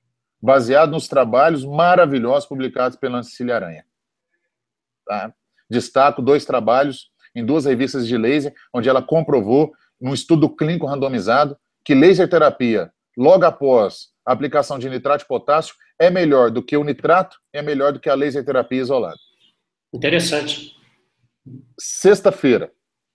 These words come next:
Speaker 1: terceira sessão, nós partimos para obliteradores.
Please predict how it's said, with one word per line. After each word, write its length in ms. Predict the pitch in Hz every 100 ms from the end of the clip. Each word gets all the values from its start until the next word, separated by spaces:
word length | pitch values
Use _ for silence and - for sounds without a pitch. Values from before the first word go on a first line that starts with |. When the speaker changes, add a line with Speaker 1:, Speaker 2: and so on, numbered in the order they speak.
| _ _ _ -
Speaker 1:
terceira 540 | 160 127 - 175 190
sessão, 460 | 185 151 123 101 82 _ _ _ -
nós 220 | 135 -
partimos 460 | 156 139 - 165 -
para 300 | 160 151 131
obliteradores. 1000 | 156 160 170 170 151 110 98 85 -